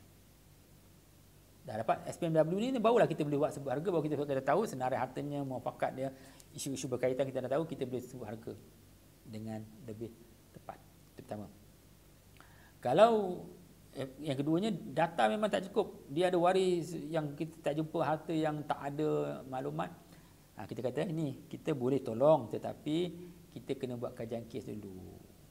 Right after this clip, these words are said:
Kajian kes kita bermula dari seribu. Kalau contohnya kena cari waris yang hilang, kena cari harta yang hilang, kita add on lah. Sebab tanpa ada maklumat tu, kita tak boleh buat.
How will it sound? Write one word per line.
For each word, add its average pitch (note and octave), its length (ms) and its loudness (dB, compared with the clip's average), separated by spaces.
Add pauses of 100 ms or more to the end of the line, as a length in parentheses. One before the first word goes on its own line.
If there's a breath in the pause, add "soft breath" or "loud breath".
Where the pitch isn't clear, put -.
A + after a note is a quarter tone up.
(140)
Kajian G#2+ 240 -10
kes A2+ 240 -8
kita C3 160 -8
bermula A#2+ 400 -4
dari A2 160 -6
seribu. G#2 400 -12
Kalau G#2+ 160 -4
contohnya B2+ 400 -6
kena A#2+ 240 -8
cari A#2+ 160 -2 (240)
waris A#2+ 240 -2
yang A#2 160 -4
hilang, B2 320 -4
kena A#2 160 -8
cari A#2+ 160 -6
harta A#2 240 -8
yang A2+ 160 -6
hilang, A#2 240 -4 (560 loud breath)
kita D#3+ 160 2
add F#3 180 2
on D3 160 0
lah. G#3 160 -4
Sebab - 540 -2
tanpa F3+ 560 2 (800)
ada D#3 180 0
maklumat C#3+ 400 -2
tu, E3+ 80 -6
kita A3 220 -8
tak F#3+ 100 -2
boleh F#3+ 80 -6
buat. G2 180 0